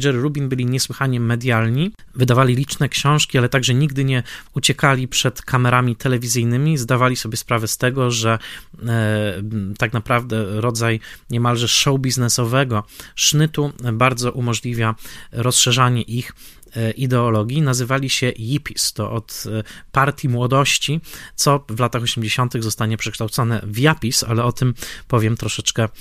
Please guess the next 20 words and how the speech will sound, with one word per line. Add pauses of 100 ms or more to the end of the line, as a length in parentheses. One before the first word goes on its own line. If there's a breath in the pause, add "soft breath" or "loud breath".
(280 loud breath)
później.
Byli
w
pewnym
sensie
klaunami,
w
pewnym
sensie
wizjonerami, (300 loud breath)
a
w
pewnym
sensie, (240)
e,
politycznymi (380 loud breath)
guru (160)
i
to
oni,